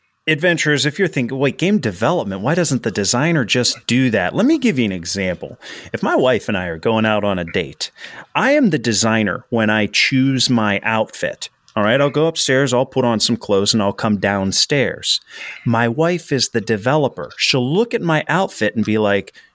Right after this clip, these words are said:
"No, that collar shouldn't be popped. Your belt's hanging out. Don't tuck in. You look like you're eighty." It, right? Like, that's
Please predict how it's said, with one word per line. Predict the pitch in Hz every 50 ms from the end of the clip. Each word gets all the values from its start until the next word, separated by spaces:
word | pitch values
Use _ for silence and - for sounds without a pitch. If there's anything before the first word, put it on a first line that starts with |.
| _ -
"No, | - 117 113 113 113 117 117 117
that | 110 107 104 107 - _ _ _ _
collar | - - 135 135 139 139 135
shouldn't | - - 127 131 120 -
be | 123 113
popped. | - - - 110 107 107 104 - -
Your | 104
belt's | 90 - 120 120 120 - -
hanging | - 123 113 110 104 101 98
out. | 98 95 98 101 - -
Don't | 123 123 143 -
tuck | - 131 123 110 - 113
in. | 107 104 104 101
You | 101 98
look | 104 107 - -
like | 113 104 - -
you're | 104 104
eighty." | 101 98 95 92 - 127
It, | 151 - -
right? | 151 160 160 156 -
Like, | 147 139 135 - -
that's | 113 107 131 147 180 - - -